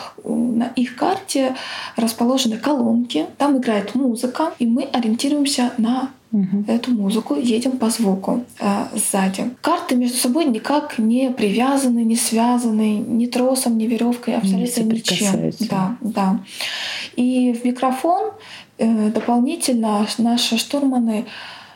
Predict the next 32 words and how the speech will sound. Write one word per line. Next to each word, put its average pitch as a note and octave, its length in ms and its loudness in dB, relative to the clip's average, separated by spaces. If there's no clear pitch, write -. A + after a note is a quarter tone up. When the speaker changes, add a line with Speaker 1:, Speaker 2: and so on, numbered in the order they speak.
Speaker 1:
а, A3+ 200 2
делают C#4 300 2
нам A#3+ 140 2
так A#3+ 160 -4
называемые A#3 400 2
флажки. G#3 540 0
Говорят: A3+ 360 0
«Лево D4 360 2
один, B3+ 520 2
лево A3 360 2
два, B3+ 440 0
лево A3 380 2
три, D4+ 360 0
право A3 380 2
один, B3 360 0
право G#3+ 300 2
два, C4 400 2
право B3 280 2
три». G#3 380 -2
Это B3 260 0
насколько A#3 540 0
нам, B3 180 2
как A3 200 -4
вот, G3+ 260 -4
м, - 200 -8
по A#3+ 80 0
часам, D#4+ 540 2
да, B3+ 160 2
вот A#3 200 0
Speaker 2:
Мгм. G3 440 2
Speaker 1:
по F#3+ 60 -4
циферблату, B3 760 0